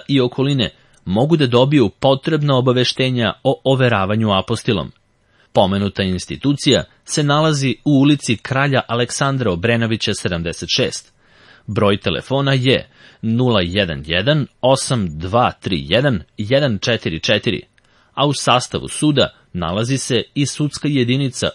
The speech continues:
u Sopotu, na Kosmajskom trgu tri kroz pet. I na kraju da napomenemo da smo radi da odgovorimo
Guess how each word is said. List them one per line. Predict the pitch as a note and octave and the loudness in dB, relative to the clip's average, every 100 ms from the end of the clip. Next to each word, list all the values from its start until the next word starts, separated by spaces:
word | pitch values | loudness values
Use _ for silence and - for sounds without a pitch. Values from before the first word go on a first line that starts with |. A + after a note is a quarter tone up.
| - | -6
u | F#2 | -10
Sopotu, | - G#2 - A2 - - _ _ _ _ | -2 -2 -2 -4 -4 -14 _ _ _ _
na | A#2 A2+ G#2+ | -2 0 -2
Kosmajskom | - B2+ - D3+ C#3 - C#2 C2 | 0 0 0 -2 -2 -4 -10 -4
trgu | D#3 D#3 C#3 G2+ - _ _ _ | 0 0 2 0 -2 _ _ _
tri | - E2 | -4 -4
kroz | - C3 - | -2 -6 -4
pet. | - - - _ _ _ _ _ _ _ _ _ | -6 -6 -14 _ _ _ _ _ _ _ _ _
I | D#3 | 0
na | C#3+ | 0
kraju | C3+ D3+ D#3 D3+ | 0 -2 0 0
da | C3 C#3+ | 0 -2
napomenemo | D3 C3+ A#2 F#2 G2+ G#2 E2 - - _ | 0 0 0 0 0 0 -2 -8 -20 _
da | G#2+ G2+ | -4 -4
smo | F#2+ A#2 F2+ - | -2 -2 -4 -2
radi | G#2 A2+ B2 C#3+ G2 | -2 2 2 2 0
da | D2+ F#2 E2+ | -2 0 0
odgovorimo | E2 F2+ F#2+ B2+ D3+ C#3+ | -2 -2 0 0 0 2